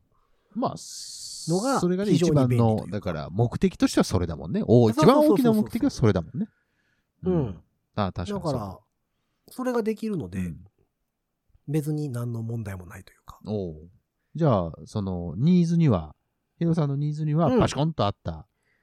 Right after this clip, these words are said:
Speaker 1: やつってことね。
Speaker 2: そうそうそう。
Speaker 1: うん。
Speaker 2: で、僕は、えっと、関西にプレイステーションファイブを置いてて、
Speaker 1: うん。
Speaker 2: 東京にXboxを置きっぱなしにしてるんですよ。
Speaker 1: お、すごいことしますね、あんた。
Speaker 2: <laughs> そうそうそう。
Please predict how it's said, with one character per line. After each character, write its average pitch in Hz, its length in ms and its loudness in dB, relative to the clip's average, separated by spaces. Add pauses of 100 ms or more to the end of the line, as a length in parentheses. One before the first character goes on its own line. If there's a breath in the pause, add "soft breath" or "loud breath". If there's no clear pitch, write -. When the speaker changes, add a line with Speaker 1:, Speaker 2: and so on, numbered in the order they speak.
(720)
Speaker 1:
や 98 140 -8
つ - 60 -4
っ - 0 -
て - 20 4
こ 160 80 4
と 156 140 -4
ね。 - 20 0
Speaker 2:
そ - 20 -2
う 117 40 -6
そ - 160 -10
う - 20 -4
そ 269 60 -4
う。 294 100 -12 (160)
Speaker 1:
う 95 60 -6
ん。 80 260 -8
Speaker 2:
で、 254 180 -2
僕 277 180 0
は、 277 80 6
え 226 40 6
っ - 20 0
と、 202 340 4
関 311 280 2
西 226 180 0
に 196 120 2
プ 170 120 0
レ 175 80 4
イ - 20 4
ス - 40 -10
テ 175 80 -2
ー 151 40 0
シ 139 100 -4
ョ 135 60 -4
ン 120 40 -6
フ - 100 -2
ァ 156 80 2
イ 139 40 -2
ブ 110 80 -6
を 110 40 -8
置 113 100 -6
い - 20 -20
て 110 120 -10
て、 110 160 -8
Speaker 1:
う 107 60 -4
ん。 87 160 -6 (800)
Speaker 2:
東 277 180 0
京 269 120 -2
に 240 80 0
Xbox 240 600 -2
を 123 40 -4
置 120 80 -10
き - 20 -10
っ 117 40 -12
ぱ 117 80 -8
な 113 80 -6
し - 40 -12
に 110 80 -12
し - 20 -18
て 107 60 -10
る 104 80 -6
ん - 20 -2
で 107 60 -4
す - 20 -18
よ。 87 60 -20
Speaker 1:
お、 - 20 -20
す - 160 -16
ご 90 200 -4
い 185 40 -2
こ 92 100 -2
と - 100 -6
し - 160 -14
ま - 100 -16
す - 120 -14
ね、 95 60 -6
あ 85 40 -14
ん 90 80 -20
た。 - 160 -20 (540)
Speaker 2:
<laughs> - 380 -2
そ 208 80 12
う - 80 6
そ - 160 -2
う - 20 0
そ 98 340 -8
う。 - 240 -20